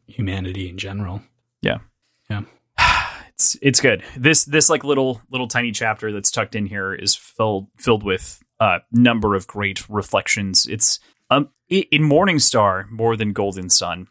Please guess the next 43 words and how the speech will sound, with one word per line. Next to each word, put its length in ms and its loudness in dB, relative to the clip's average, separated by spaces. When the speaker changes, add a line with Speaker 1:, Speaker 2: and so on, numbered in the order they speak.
Speaker 2:
we 180 2
get 380 0
a 80 -4
combination 1040 0
of 140 -2
monologue 560 0
and 100 -8
action 600 -2
that 140 4
feels 200 6
a 60 2
lot 320 2
more 540 0
balanced 840 2
than 160 4
Golden 420 0
Sun 280 2
or 80 -2
Red 200 0
Rising 400 0
were. 240 -4
Like, 180 2
the, 200 2
the 160 -2
action 420 0
to 200 -4
monologue. 540 -4
Monologue 400 4
was 120 2
a, 120 0
a 120 -6
little 240 0
bit 140 2
over 200 0
top 360 0
in 260 -6
Red 200 -2
Rising 300 0
initially, 580 -2
and 120 2
then 200 0
Golden 400 2
Sun 460 0